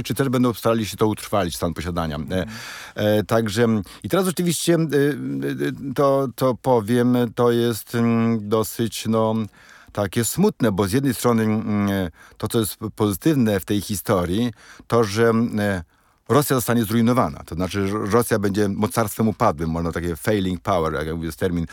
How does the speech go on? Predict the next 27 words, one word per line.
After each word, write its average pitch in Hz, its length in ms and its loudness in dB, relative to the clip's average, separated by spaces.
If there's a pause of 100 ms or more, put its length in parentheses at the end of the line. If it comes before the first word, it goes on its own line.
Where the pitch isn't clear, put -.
(140)
failing 90 360 -2
states, 107 340 -4
prawda? 104 360 0
Mm, 104 400 -2
failed, 101 360 -4
failing 101 360 -4
states, 95 340 -4
e, 104 80 -2 (380)
w, 101 260 -2
w 104 280 -4
mojej 104 380 0
dyscyplinie 104 580 -2
się 107 120 -4
używa 104 300 0
w - 20 -12
stosunkach 113 380 0
międzynarodowych. 113 720 0
To 98 120 0
od 92 120 -2
końca 92 220 -2
lat 92 100 -2
dziewięćdziesiątych 98 500 -4
ten 92 120 -8
termin 113 240 0
się - 100 -6
pojawił. 123 280 0
Mm. 92 160 0